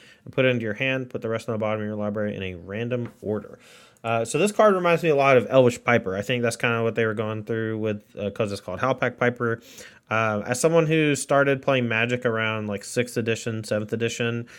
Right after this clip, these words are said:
uh, Elvish Piper was, like, one of the cool rares from Urza's block that got reprinted in a core set.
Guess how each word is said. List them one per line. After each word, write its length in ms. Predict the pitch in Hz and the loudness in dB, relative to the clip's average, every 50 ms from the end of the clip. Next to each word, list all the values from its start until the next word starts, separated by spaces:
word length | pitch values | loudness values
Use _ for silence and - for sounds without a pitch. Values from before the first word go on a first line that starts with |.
| - - - - - - - | -20 -20 -20 -20 -20 -10 -6
uh, 100 | 107 104 - | -6 0 4
Elvish 280 | 139 156 156 151 156 - | 6 8 8 8 6 4
Piper 300 | 135 131 135 135 143 139 | 4 4 4 4 4 2
was, 120 | 139 127 | 2 4
like, 160 | 139 135 123 110 | 4 4 4 4
one 200 | 110 117 123 123 | 2 2 4 4
of 160 | 127 123 120 | 4 4 4
the 120 | 120 113 | 2 0
cool 680 | - - - - 117 113 117 120 123 123 123 120 120 117 | 0 -4 -10 -6 -2 0 2 4 4 4 4 4 2 0
rares 480 | 107 104 107 107 110 113 117 117 117 | 0 0 0 2 2 2 2 0 0
from 180 | - - 107 104 | -4 -6 -6 -4
Urza's 360 | 87 104 107 110 120 123 120 | -2 -2 -2 0 -2 -2 -2
block 320 | 120 - 127 131 135 143 - | 0 2 2 4 2 2 0
that 80 | - 110 | 0 0
got 180 | 113 107 98 | 0 0 0
reprinted 580 | 98 110 117 110 - - 107 107 113 120 123 127 | 0 -2 -4 -4 -4 -6 -4 -2 0 0 0 0
in 100 | 120 107 | 0 0
a 80 | 101 | -2
core 240 | 101 - - 104 120 | -4 -4 -4 -4 -2
set. 400 | - - 170 160 165 170 165 - | -2 0 2 2 2 2 0 -4